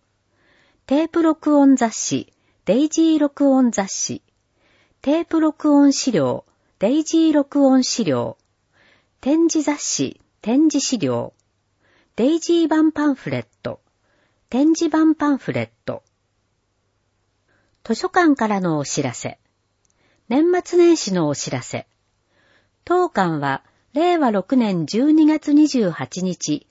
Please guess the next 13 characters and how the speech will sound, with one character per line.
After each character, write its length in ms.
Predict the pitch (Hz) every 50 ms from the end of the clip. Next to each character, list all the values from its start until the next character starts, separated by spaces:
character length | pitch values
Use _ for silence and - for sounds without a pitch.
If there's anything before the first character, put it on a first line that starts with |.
| _ _ _
土 140 | - 180 190
曜 320 | 233 269 302 302 262 208 151
日 280 | 135 139 143 156 - _
か 140 | - - 143
ら、 240 | 131 127 120 - _ _ _ _ _ _ _ _ _ - -
令 240 | 302 339 339 339
和 140 | 302 247 214
七 260 | 190 185 185 214 240
年 260 | 240 202 170 143 131 131 -
一 260 | - 147 - - 285
月 300 | 294 302 294 - - 247
五 280 | 233 214 - - - -
日 240 | - 185 180 175